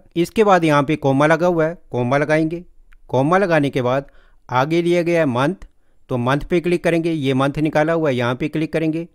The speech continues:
यहाँ पे क्लिक करने के बाद फिर यहाँ पे कॉमा है, कॉमा लगाएंगे। कॉमा लगाने के बाद यहाँ पे आगे डे है तो डे पे क्लिक करेंगे, ये डे निकाला हुआ है, ये सेल नेम यहाँ पे आ जाएगा।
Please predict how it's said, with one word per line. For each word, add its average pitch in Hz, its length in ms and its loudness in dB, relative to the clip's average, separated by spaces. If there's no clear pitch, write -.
यहाँ 139 260 0
पे 196 140 0
क्लिक 170 240 -2
करने 135 180 0
के 127 120 -4
बाद 123 200 -2
फिर 170 220 -4
यहाँ 165 220 2
पे 165 140 -4
कॉमा 160 280 0
है, 160 240 -4
कॉमा 123 280 -2
लगाएंगे। 160 480 0
कॉमा 175 280 2
लगाने 156 320 0
के 131 140 -4
बाद 127 220 -2
यहाँ 135 220 0
पे 147 140 -4
आगे 139 300 -2
डे 135 240 0
है 165 380 -2
तो 127 180 -8
डे 131 280 0
पे 160 160 -6
क्लिक 160 240 -4
करेंगे, 160 280 -2
ये 135 260 -4
डे 131 180 -2
निकाला 147 320 0
हुआ 147 200 0
है, 156 140 -6
ये 147 360 -2
सेल 143 260 -2
नेम 156 240 2
यहाँ 156 200 2
पे 160 140 -2
आ 156 80 4
जाएगा। 156 380 -2